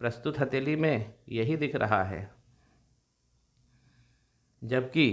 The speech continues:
जातिका मछलियाँ लेके बैठी हुई हैं।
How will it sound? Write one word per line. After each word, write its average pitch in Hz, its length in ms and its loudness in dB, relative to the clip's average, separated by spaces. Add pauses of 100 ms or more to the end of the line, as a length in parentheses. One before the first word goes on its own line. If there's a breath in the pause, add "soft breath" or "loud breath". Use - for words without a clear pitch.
(220)
जातिका 120 920 0
मछलियाँ 151 500 -2
लेके 165 280 0
बैठी 151 320 -2
हुई 131 200 0
हैं। 98 260 -8